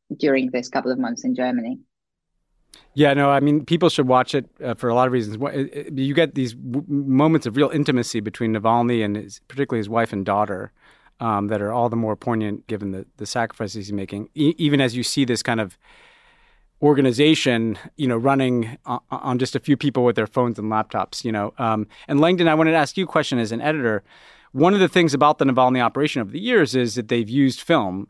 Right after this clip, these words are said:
Speaker 2: documentary film, to expose corruption. I-, it's kind of its own mini production company. And so I imagine that you,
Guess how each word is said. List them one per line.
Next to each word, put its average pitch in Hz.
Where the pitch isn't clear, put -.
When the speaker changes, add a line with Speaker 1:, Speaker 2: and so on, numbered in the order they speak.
Speaker 2:
documentary 117
film, 113
to 123
expose 117
corruption. 113
I-, 143
it's 143
kind 147
of 131
its 135
own 135
mini 127
production 123
company. 101
And 135
so 151
I 131
imagine 156
that 127
you, 143